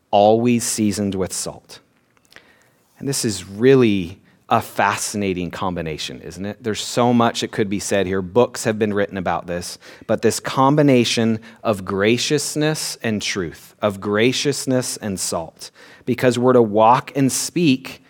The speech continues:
Colossians tells us, in this kind of way towards those outside the faith that don't know Jesus yet. So our speech is always to be gracious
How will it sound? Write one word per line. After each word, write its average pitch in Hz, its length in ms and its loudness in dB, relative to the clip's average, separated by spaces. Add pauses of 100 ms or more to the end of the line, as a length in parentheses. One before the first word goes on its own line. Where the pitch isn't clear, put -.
(140)
Colossians 113 500 2
tells 107 320 0
us, 107 320 -6 (400)
in 117 140 0
this 131 200 2
kind 160 220 0
of 151 80 4
way 143 480 6 (300)
towards 139 320 2
those 131 260 6
outside 135 520 4
the 131 60 0
faith 147 380 4
that 117 140 2
don't 110 240 2
know 117 120 2
Jesus 107 480 0
yet. 78 200 -10 (1300)
So - 220 0
our 120 120 6
speech - 440 2
is 123 180 2
always 123 400 4
to 165 140 0
be 165 160 2
gracious 123 880 0